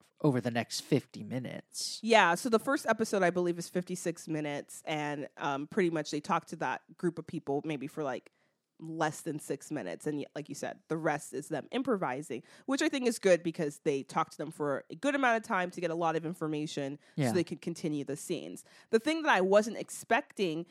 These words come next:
Speaker 2: was for them to, for instance, the sketch, uh, involved a wedding. So the thing that I thought was interesting was, like, Ben Schwartz would play the groom, and then Thomas Middleditch would play the best man or something.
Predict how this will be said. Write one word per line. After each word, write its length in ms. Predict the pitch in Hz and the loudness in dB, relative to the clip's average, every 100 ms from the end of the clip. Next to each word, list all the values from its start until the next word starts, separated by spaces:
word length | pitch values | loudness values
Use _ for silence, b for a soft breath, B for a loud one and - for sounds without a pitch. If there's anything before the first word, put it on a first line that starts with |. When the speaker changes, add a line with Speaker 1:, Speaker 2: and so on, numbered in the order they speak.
| b b | b b
Speaker 2:
was 240 | 190 180 - | 4 4 0
for 200 | - 190 | 2 6
them 320 | 190 180 180 | 6 6 4
to, 400 | - 202 170 156 | -2 2 4 2
for 180 | - 180 | 2 0
instance, 460 | 170 - 156 160 | 0 -2 -4 -4
the 120 | - 160 | -6 -6
sketch, 580 | - - 185 165 - - _ | -6 0 2 2 -4 -10 _
uh, 140 | 127 151 - | -4 -4 0
involved 420 | 170 156 151 147 | 2 4 4 4
a 80 | 147 | 0
wedding. 500 | 147 147 - 64 - b b b | 2 0 -2 -12 -16 b b b
So 180 | - | 6
the 80 | 202 | 6
thing 200 | 196 277 | 6 2
that 80 | 285 | 4
I 60 | 269 | 6
thought 120 | 226 | 6
was 100 | 214 | 4
interesting 440 | 226 233 226 208 | 0 -2 -2 0
was, 140 | 175 170 | 0 0
like, 200 | 151 - | -2 4
Ben 200 | 202 196 | 4 4
Schwartz 320 | - 185 - | 2 2 2
would 120 | 170 | -6
play 240 | - 175 160 | -2 0 2
the 120 | 160 | 0
groom, 520 | - 165 143 107 85 _ _ - | 0 0 0 -6 -10 _ _ -2
and 160 | 165 160 | 0 2
then 440 | 156 143 147 135 | 0 0 -4 -6
Thomas 240 | - 165 160 | -4 -4 0
Middleditch 380 | 185 170 160 - | 2 2 2 -2
would 160 | 160 | -8
play 380 | - 160 151 151 | -6 -2 -2 -4
the 600 | 156 147 135 127 92 - _ _ _ | -4 -4 -4 -8 -10 -12 _ _ _
best 320 | 165 202 180 190 | 4 4 4 0
man 340 | 175 143 127 | 0 0 -4
or 80 | 131 | -6
something. 480 | - 131 - 71 | -6 -8 -8 -12